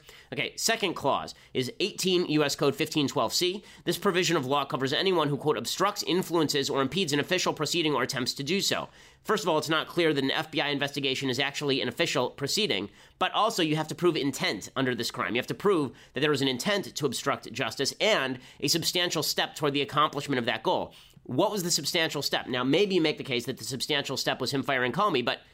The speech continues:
Trump can fire Comey for any reason whatsoever. That's not obstruction of justice. Unless he actually stops the investigation, unless he stands in and stops the investigation cold and says, "You are no longer allowed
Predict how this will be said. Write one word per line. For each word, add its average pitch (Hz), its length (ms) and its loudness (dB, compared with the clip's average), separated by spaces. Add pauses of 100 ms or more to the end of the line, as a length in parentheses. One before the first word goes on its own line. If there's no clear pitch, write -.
(240)
Trump 240 200 -2
can 220 140 2
fire 190 220 4
Comey 190 260 2
for 185 100 0
any 190 140 4
reason 180 260 4
whatsoever. 175 360 2
That's 131 140 0
not 214 120 4
obstruction 120 400 -4
of 98 80 -4
justice. 107 400 -4 (240)
Unless 170 280 2
he 226 80 2
actually 190 280 0
stops 170 420 0
the 180 120 2
investigation, 139 640 -2
unless 120 200 -2
he 147 80 -2
stands 165 440 0
in 127 220 2 (220)
and 131 100 -2
stops 160 420 -2
the 185 100 2
investigation 143 640 0
cold 123 320 0
and 110 80 -6
says, 120 180 -2
"You 131 80 2
are 127 80 4
no 156 160 4
longer 170 400 4
allowed 117 600 -2